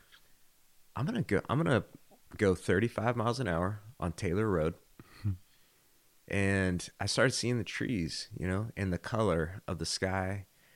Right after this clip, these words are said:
Speaker 1: and the autumn leaves and the contrast between them.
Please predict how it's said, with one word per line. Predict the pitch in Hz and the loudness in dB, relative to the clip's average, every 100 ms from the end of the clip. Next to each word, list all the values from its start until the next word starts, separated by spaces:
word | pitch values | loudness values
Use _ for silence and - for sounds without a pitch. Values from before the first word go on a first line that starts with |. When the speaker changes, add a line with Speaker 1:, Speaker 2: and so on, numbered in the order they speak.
| _ - | _ -8
Speaker 1:
and | 95 90 | -2 0
the | 80 | 0
autumn | 85 92 95 85 | 0 2 2 0
leaves | 87 87 85 - - - | 0 0 -2 -6 -8 -4
and | 87 | -4
the | |
contrast | 85 - 85 - 87 90 | -4 -2 -2 0 -4 -4
between | - - 82 82 | -8 -6 -2 -2
them. | 82 85 | -2 -4